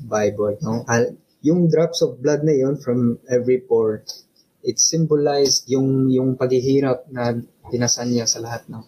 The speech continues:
para sa lahat ng tao. So, starting from there,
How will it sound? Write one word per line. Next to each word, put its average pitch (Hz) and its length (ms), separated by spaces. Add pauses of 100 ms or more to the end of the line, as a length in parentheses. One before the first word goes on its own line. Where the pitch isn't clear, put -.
(160)
para 123 240
sa 123 160
lahat 120 260
ng 113 380
tao. 110 400 (480)
So, 143 400
starting 170 640
from 160 320
there, 147 400